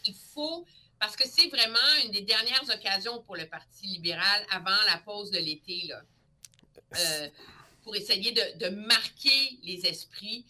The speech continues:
euh, vraiment, parce que sinon, euh, on est encore dans les limbes. Et on promet qu'on va déposer la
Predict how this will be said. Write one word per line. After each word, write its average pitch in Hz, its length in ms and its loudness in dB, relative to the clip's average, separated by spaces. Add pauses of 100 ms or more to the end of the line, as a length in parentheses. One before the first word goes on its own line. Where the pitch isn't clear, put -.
(340)
euh, 147 480 -2
vraiment, 185 300 0 (160)
parce - 200 -4
que 226 120 -2
sinon, 220 340 -4 (300)
euh, 185 260 0 (120)
on 190 100 -12
est 196 180 -2
encore 208 260 -4
dans 226 140 0
les 202 80 0
limbes. 220 240 0
Et - 100 0
on 190 120 -4
promet 302 500 2
qu'on 214 140 -6
va 190 100 -2
déposer 196 560 -4
la 180 80 4